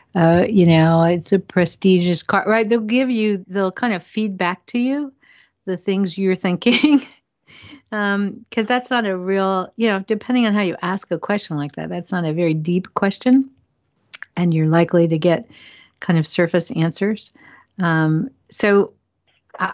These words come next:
how do you get a team to, to break away from, you know, the normal questioning and acceptance of normal answers and, and dig deeper into the insights?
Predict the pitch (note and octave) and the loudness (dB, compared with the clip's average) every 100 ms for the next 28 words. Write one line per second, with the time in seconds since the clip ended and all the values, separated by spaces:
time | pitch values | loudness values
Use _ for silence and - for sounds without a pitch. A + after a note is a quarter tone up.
0 | - - A#3+ B3+ C4+ A3 F#3 F#3+ G#3 F3+ | -10 0 0 2 0 -2 -4 -4 -4 -6
1 | - F#3+ F#3+ F#3+ F3 D#3 C#3+ F3 _ _ | -8 -6 -4 -4 -6 -8 -10 -14 _ _
2 | _ _ _ _ _ _ - - F3 E3+ | _ _ _ _ _ _ -10 -4 -2 -2
3 | E3 E3 E3 - - _ _ _ F#3 F#3+ | -4 -4 -6 -10 -16 _ _ _ 0 2
4 | F#3+ F3 F3 F3+ F#3+ - E3 D3+ D#3 - | 2 2 4 4 2 0 -2 0 -2 -6
5 | D#3+ D3+ D3 E3 D#3 D#3 - F3 F3 E3+ | -4 -2 -4 -2 -2 -2 -2 0 2 4
6 | E3+ E3 D#3 D#3 - E3 D#3 D3+ D3+ D3+ | 2 0 -2 -2 -2 0 2 0 0 -2
7 | D3+ D3+ - D#3+ - E3+ D#3+ E3 D#3 F3 | 0 -2 -6 -8 -4 -4 0 -2 0 -2
8 | E3 E3 E3+ E3 D#3+ - E3 E3 E3 D3+ | -4 -2 0 2 0 0 0 2 2 0
9 | D#3 - - - - - - _ F3 D#3+ | 0 -6 -16 -20 -20 -20 -20 _ 2 4
10 | D#3 D#3 - - - E3+ E3 D#3+ D#3+ D#3 | 6 4 2 -8 -4 -2 0 2 0 0
11 | - - - F4 E4+ _ _ _ G#3 F3+ | -6 -16 -20 -20 _ _ _ _ 0 2
12 | F3+ F3+ F#3 F3+ F3 F3+ F3+ D#3+ D#3 D#3+ | 4 6 6 6 4 4 4 4 4 2
13 | D#3 D3 D3 - E3 F3+ - A#2+ - - | 0 0 0 -2 -2 -2 -2 -6 -8 -18